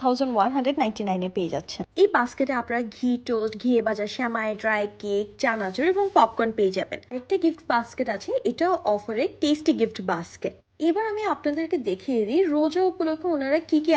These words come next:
আইটেমস এনেছে। সবার ফার্স্টে তেহারি। আমার কাছে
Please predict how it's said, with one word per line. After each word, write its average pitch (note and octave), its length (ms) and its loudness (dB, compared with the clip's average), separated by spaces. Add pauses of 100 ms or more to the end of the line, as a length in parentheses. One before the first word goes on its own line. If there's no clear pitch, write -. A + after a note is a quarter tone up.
আইটেমস G3+ 380 -4
এনেছে। F3+ 280 -6 (500)
সবার D4+ 300 2 (100)
ফার্স্টে B3 360 0 (220)
তেহারি। A#3 440 0 (760)
আমার E4+ 220 0
কাছে G#4+ 140 -4